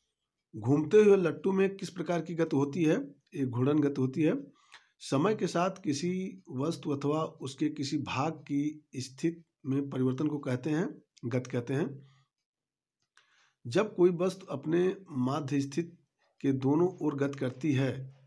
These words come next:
उस गति को कहते हैं दोलन गति, उस गति को कहते हैं। नेक्स्ट देखते हैं, बल का मात्रक है न्यूटन। गति के कितने प्रकार हैं? ये चार प्रकार हैं। नंबर एक रेखीय गति, नंबर दो घूर्णन गति,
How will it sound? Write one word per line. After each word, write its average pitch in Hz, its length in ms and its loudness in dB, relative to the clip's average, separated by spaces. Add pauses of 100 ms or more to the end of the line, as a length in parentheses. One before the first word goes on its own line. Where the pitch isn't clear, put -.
उस - 200 -8
गति 135 160 0
को 143 100 -2
कहते 123 300 -4
हैं 170 340 -2 (220)
दोलन 135 340 4
गति, 131 220 0
उस 117 100 -6
गति 123 180 -4
को 123 100 -4
कहते 123 300 -6
हैं। 202 340 -4 (800)
नेक्स्ट 143 280 0
देखते 147 240 2
हैं, 190 320 2 (540)
बल 147 280 4
का 196 180 2
मात्रक 170 480 0
है 196 280 -2 (100)
न्यूटन। 135 520 2 (1800)
गति 160 280 0
के 175 260 4 (320)
कितने 165 220 0
प्रकार 151 380 0
हैं? 208 320 -2 (260)
ये 127 60 -2
चार 143 220 0
प्रकार 143 360 -2
हैं। 214 160 -2
नंबर 139 260 0
एक 147 120 2
रेखीय 127 320 0
गति, 185 320 -6
नंबर 127 200 0
दो 143 140 0
घूर्णन 127 300 0
गति, 131 220 -4